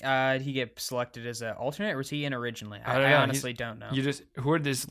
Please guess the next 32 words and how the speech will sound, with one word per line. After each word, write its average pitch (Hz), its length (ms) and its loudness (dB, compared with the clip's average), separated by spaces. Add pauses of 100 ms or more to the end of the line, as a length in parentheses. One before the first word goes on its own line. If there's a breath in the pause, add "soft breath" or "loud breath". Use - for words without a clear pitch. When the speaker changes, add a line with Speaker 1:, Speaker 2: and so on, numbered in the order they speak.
Speaker 2:
You 139 160 2
just 147 120 2
grabbed 135 280 6
this 127 120 0
list 131 180 -2
from 127 100 0
online? 127 440 0
Speaker 1:
Yes. - 320 -10 (120)
Speaker 2:
So 143 200 4
he's 165 160 8
Team 185 220 4
LeBron, 131 360 6
yeah. 143 120 6
So 123 160 0
he 156 140 0
may 190 140 2
be 123 160 -2
out 107 200 -6 (1120)
'cause 120 100 0
he's 160 160 6
missing. 156 360 4
LaMarcus 156 420 6
Aldridge 143 300 8
is 127 80 0
missing 147 300 2
the 123 80 0
next 131 240 0
two 135 120 0
games 113 300 -2
for - 80 -8
the 113 80 -8
Spurs. 104 440 -8